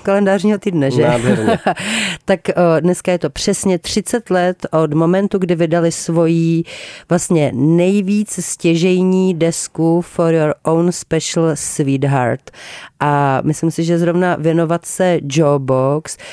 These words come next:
Speaker 1: je podle mě vlastně docela jakoby důležitý i v tom, že mně ta kapela přijde, že je trochu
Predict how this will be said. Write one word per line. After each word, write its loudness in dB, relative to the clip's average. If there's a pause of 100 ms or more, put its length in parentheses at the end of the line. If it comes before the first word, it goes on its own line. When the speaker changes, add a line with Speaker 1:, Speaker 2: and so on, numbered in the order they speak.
(220)
Speaker 1:
je 0
podle 2
mě 2 (140)
vlastně 0
docela -2
jakoby -2
důležitý 2
i 2
v -6
tom, 0
že 0
mně 0
ta -2
kapela -2
přijde, -2
že 0
je 0
trochu -2